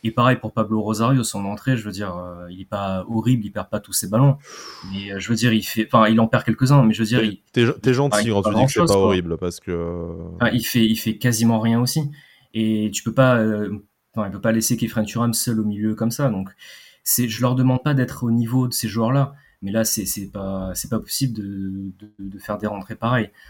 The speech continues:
Speaker 1: Après, bon, le, globalement, l'équipe s'est un peu relâchée aussi, c'est pas que de leur faute.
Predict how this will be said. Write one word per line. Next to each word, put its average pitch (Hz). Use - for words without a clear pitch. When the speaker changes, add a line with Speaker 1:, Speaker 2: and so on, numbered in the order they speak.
Speaker 1:
Après, 101
bon, 120
le, 101
globalement, 117
l'équipe 110
s'est -
un 107
peu 107
relâchée 107
aussi, 110
c'est 104
pas 95
que -
de 98
leur 104
faute. 139